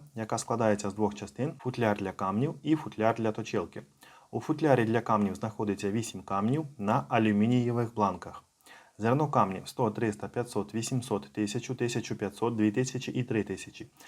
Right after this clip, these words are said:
Також в комплекті йде бланк зі шкірою для фінішної доводки. Камні сто, триста, п'ятсот працюють з водою. Всі інші камні працюють з маслом. Також в комплекті йде масло для камнів. Всі камні підписані,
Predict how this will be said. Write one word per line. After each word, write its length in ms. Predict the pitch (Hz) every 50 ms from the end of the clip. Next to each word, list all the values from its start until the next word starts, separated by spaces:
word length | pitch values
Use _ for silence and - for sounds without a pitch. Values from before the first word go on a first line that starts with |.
| - - - -
Також 360 | - - 113 - - 135 143 143
в 40 |
комплекті 560 | - - 127 107 - 113 110 107 104 - - 104
йде 180 | 95 101 104
бланк 300 | 98 101 107 104 104 101
зі 180 | 101 101 104 98
шкірою 460 | - - - 98 98 98 123 151 165
для 120 | 131 104
фінішної 500 | 92 - - 107 113 120 117 - 120 113
доводки. 440 | 110 113 107 101 92 - - - 90 - _ _ _ - - - - _ _ -
Камні 340 | - 123 117 107 98 90
сто, 260 | - - - 135 117 -
триста, 420 | - - 113 110 98 - - 95
п'ятсот 500 | - - 98 87 - - 123 147 147 -
працюють 440 | - 104 101 104 - 110 110 120 117
з 40 | 117
водою. 420 | 113 117 110 101 95 90 87 85 - _ _ _ - _ _ _
Всі 240 | - - 117 117
інші 320 | 113 104 107 104 - - 139
камні 320 | 139 160 160 165 165 160
працюють 480 | 151 120 104 95 - - 117 117 117 107
з 80 | 101
маслом. 420 | 110 107 98 92 - - 95 87 - - _ _ _ - - - - - _ _
Також 340 | - 120 - - 160 139 -
в 100 | - -
комплекті 540 | - 120 117 - 135 131 113 101 - - 104
йде 160 | 98 110 95
масло 380 | 90 98 104 120 - - 131
для 140 | 117 117 120
камнів. 420 | 113 - 110 90 87 90 87 87 - - _ _ _ _ _ _
Всі 220 | - - - 156 151
камні 320 | - 123 110 104 98 -
підписані, 640 | - 135 131 - - 101 95 - - 107 113 127